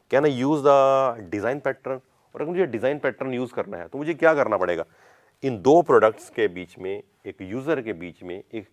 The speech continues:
क्या करना पड़ेगा? क्लाइंट लगाना पड़ेगा। यूजर कौन है? मेन। क्लाइंट कौन है? एक एडिशनल क्लास। Of course, जो हमें क्या प्रोवाइड करती है? फैक्ट्री डिजाइन पैटर्न या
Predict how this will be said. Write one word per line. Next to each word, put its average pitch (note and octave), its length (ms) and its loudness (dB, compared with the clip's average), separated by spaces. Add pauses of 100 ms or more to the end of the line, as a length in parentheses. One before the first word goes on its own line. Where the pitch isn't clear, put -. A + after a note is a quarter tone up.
(140)
क्या C#3+ 240 0
करना G#2+ 340 -8
पड़ेगा? F#2 220 -6 (260)
क्लाइंट B2 320 0
लगाना F2+ 300 2
पड़ेगा। D2+ 320 -10 (460)
यूजर B2 340 -2
कौन B2+ 300 2
है? A#2+ 220 -8 (300)
मेन। G#2+ 340 -4 (520)
क्लाइंट C3+ 360 0
कौन C#3+ 240 -4
है? B2+ 140 -6
एक C#3+ 280 -14
एडिशनल D#3 600 -2 (260)
क्लास। G2 440 -2 (540)
Of A#2 80 -12 (120)
course, D#3 200 -2 (340)
जो A2 100 -8
हमें C3 160 0
क्या C3+ 220 4
प्रोवाइड C3 280 4
करती G2+ 280 -4
है? D#2+ 140 -10 (180)
फैक्ट्री F3 640 -2
डिजाइन A2 320 -2
पैटर्न F#2+ 400 -6 (380)
या D3 240 4